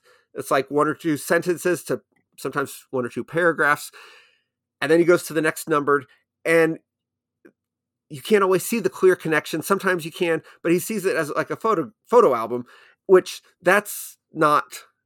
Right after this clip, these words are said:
that's, a photo album is something that shows you what happened. It doesn't tell you what, what happens with words. It shows you what happened. And so Wittgenstein's, I think what he's saying is philosophy is about showing meaning,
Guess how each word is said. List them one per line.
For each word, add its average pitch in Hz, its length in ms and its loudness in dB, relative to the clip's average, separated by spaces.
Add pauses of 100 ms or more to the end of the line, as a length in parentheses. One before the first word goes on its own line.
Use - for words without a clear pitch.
(320)
that's, 185 300 -4 (140)
a 135 60 -8
photo 233 380 2
album 151 240 0
is 143 120 -6
something 156 300 -4
that 135 180 -4 (240)
shows 196 640 0
you 127 340 -4
what 120 180 -4
happened. 113 440 -4 (200)
It - 80 -18
doesn't 135 220 -6 (360)
tell 175 280 -2
you 147 160 -2
what, 123 200 -2 (180)
what 131 180 -4
happens 123 340 -4
with 117 180 -14
words. 147 260 -2
It - 120 -10
shows - 560 -2
you 139 80 -8
what 117 160 -8
happened. - 280 -10 (240)
And - 100 -8
so 190 100 6
Wittgenstein's, 190 640 -2 (380)
I - 40 -6
think 233 180 -4
what 214 120 4
he's 190 120 -2
saying 202 220 4
is 165 100 -2 (220)
philosophy 196 500 2
is 175 120 0
about 156 240 0
showing 208 720 2
meaning, 139 540 0